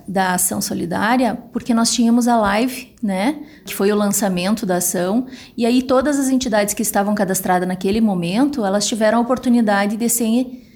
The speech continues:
votadas pra ganhar os mil reais. Aquelas entidades estão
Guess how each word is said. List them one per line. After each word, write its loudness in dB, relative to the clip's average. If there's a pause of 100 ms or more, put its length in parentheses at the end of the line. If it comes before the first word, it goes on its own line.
(100)
votadas 0
pra 0
ganhar 4
os 2
mil 6
reais. 0 (420)
Aquelas 0
entidades 2
estão 0